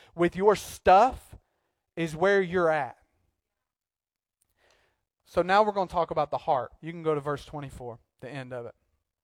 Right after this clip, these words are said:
This is gonna be a little complicated.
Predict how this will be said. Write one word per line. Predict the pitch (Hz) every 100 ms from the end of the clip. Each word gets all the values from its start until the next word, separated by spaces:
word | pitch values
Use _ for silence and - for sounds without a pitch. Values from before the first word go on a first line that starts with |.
| _ _ _ _ _ _ _ _ _ _ _ _ _ _
This | 165 277
is | 320 190
gonna | 208 185
be | 185
a | 160
little | 165 160
complicated. | - 151 139 127 - 113 104